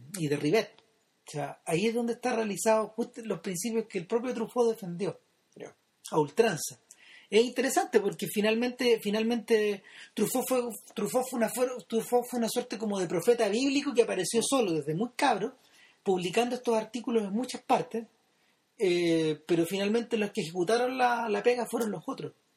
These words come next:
Speaker 1: Los que, los que, los que en el fondo quedaron condenados a, a, a realizar películas al tres y al cuarto en, en, en, en durante, durante toda una década, los setenta.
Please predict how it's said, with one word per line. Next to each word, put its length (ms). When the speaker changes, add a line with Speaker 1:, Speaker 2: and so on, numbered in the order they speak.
Speaker 1:
Los 180
que, 380
los 160
que, 220
los 200
que 120
en 100
el 100
fondo 320
quedaron 340
condenados 720
a, 420
a, 360
a 40
realizar 640
películas 440
al 140
tres 180
y 40
al 140
cuarto 560
en, 420
en, 400
en, 440
en 140
durante, 360
durante 360
toda 160
una 120
década, 280
los 140
setenta. 380